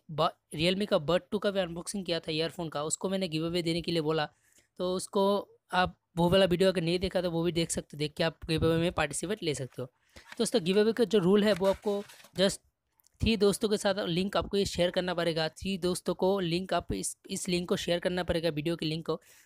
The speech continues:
और एक अच्छा सा कमेंट छोड़ना पड़ेगा और चैनल को सब्सक्राइब करना पड़ेगा। सब्सक्राइब करने के बाद आपको बेल and, बेल आइकन पे all पे प्रेस करके और वीडियो को लाइक ज़रूर कर देना।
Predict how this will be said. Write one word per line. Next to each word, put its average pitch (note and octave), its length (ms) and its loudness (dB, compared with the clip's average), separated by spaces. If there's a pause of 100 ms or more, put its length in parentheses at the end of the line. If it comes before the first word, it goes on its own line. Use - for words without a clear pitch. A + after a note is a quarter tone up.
(140)
और F#3 100 2
एक - 140 -4
अच्छा - 300 -6
सा G3+ 80 -4 (100)
कमेंट F#3+ 260 2
छोड़ना G3+ 220 -2
पड़ेगा F3+ 260 -2
और F3 80 0
चैनल E3 280 -6
को F3+ 120 -2
सब्सक्राइब F#3+ 480 -2
करना F3 200 -4
पड़ेगा। D#3+ 280 -4 (380)
सब्सक्राइब F#3+ 300 -4
करने G#3 220 -2
के G#3 40 -4
बाद G#3 120 0
आपको G3+ 140 -2
बेल E3+ 280 0
and, F#3+ 200 -2 (120)
बेल D#3+ 180 2
आइकन F3+ 220 -2
पे G3 120 -6 (100)
all F3 180 0
पे G3 60 0
प्रेस F3+ 320 -2
करके F3 280 -4
और - 420 -10
वीडियो D#3+ 240 2
को F3+ 100 0
लाइक C#3+ 320 0
ज़रूर D3 240 0
कर C#3 140 -2
देना। B2 200 -8